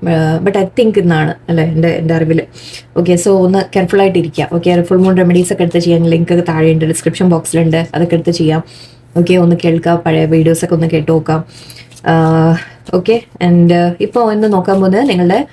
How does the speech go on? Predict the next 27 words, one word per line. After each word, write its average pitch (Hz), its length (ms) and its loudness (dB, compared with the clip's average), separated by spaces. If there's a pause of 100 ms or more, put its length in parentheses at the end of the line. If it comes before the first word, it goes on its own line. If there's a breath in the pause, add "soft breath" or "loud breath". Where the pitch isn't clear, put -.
(280 loud breath)
ഈ 294 80 2
ഫുൾ 214 220 2
മൂണിൻ്റെ 180 680 2
എനർജിയിൽ 165 680 0
നിങ്ങളുടെ 175 220 0
പേഴ്സൺ 160 440 -2
ഇപ്പം - 160 -6
എന്താ 156 160 0
ചിന്തിക്കുന്നത്, 151 520 0
അല്ലെങ്കിൽ 156 220 2
അവരുടെ 160 200 0
മനസ്സിൽ 156 220 -2
ഇപ്പം 151 120 -4
എന്താണ്, 151 400 0 (400 loud breath)
ആ, 156 140 2
ഇന്നിപ്പോൾ 190 400 0
ഇത്ര 190 160 -2
നേരമായിട്ട് 190 340 0
പേഴ്സൺ 175 440 -2
സംസാരിച്ചില്ല, 170 600 0
അല്ലെങ്കിൽ 170 340 2
എന്തെങ്കിലും 202 320 2
നിങ്ങൾക്ക് 180 260 0
ഒരു 180 80 0
അകൽച്ച 170 260 0
ഫീൽ 170 220 0
ചെയ്യുന്നുണ്ടെങ്കിൽ 165 600 0